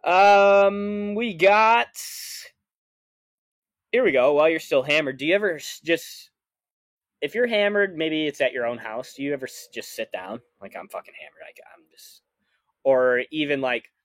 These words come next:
I've done this. I do this when I'm hammered. I think, like, I'll have to poop, but I won't.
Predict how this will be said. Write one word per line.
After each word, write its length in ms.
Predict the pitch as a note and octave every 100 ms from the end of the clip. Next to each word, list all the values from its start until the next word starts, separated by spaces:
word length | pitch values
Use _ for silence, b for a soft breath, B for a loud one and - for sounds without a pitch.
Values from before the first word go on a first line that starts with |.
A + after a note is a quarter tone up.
| _ _ _ _ _ _ _ _ _ _ -
I've 220 | C3 C3
done 160 | D3+
this. 200 | D3 C#3+ -
I 80 | D#3
do 160 | G3+
this 180 | G#3+ G3
when 120 | F3+
I'm 100 | D#3
hammered. 420 | D#3 D#3 D#3 D#3 C#3+ -
I 80 | A#2
think, 420 | - B2 - - - -
like, 200 | A2 A2
I'll 160 | G#2 -
have 300 | G#2+ G#2 -
to 440 | - A2 G#2 G2+ - _ _ _ _ _ _ _
poop, 380 | _ - A#2 D3 _ _ _ _ _ _ _
but 100 | A3+
I 120 | F#3+
won't. 280 | F3+ F2 -